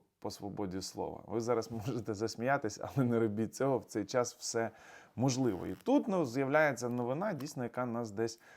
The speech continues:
підтримує в американській, в британській пресі. Ну, от, що Трамп дійсно може бути на стороні України, причому вони наводять дуже непоганий аргумент. Вони кажуть: «Якби хотів злити Україну Путіну, зробив би це вже.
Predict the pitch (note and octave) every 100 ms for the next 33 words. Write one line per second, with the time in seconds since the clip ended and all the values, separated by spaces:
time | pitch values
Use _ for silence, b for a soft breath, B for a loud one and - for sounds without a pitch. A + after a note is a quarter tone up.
0 | B _ C#3+ C#3+ - D3 G3+ G#3 F3 D#3
1 | A#2 C3+ B2+ A2+ A#2 A2+ - D3 D#3 -
2 | G#2 G#2 A2 A#2+ B2 - A2+ - C3+ F3+
3 | F3 D#3 - B B B B B2 D#3+ D#3
4 | B2+ - D#3+ F3+ B2 D#3 D3 C3 B2+ A#2+
5 | C3 B2+ B2+ A#2+ B2+ C3+ C#3 B2+ G3 A#3+
6 | F3 D3 - F3 E3 E3 C#3+ E3 D3+ A#2
7 | D3+ D3 C3 C3 B2 - C3 A#2 C#3 C3+
8 | B2+ B2 A#2 A#2 D3 B2+ F#2+ A2 A#2 A#2
9 | F#2+ B2 A#2 E3 - C#3+ D3+ C3 A2 C#3+
10 | C#3+ B2+ - C#3 C3+ B2 A2+ A3 A#3+ G3
11 | C3 A2 D3+ D#3+ G3 D#3+ E3+ E3+ C#3+ C3+
12 | C3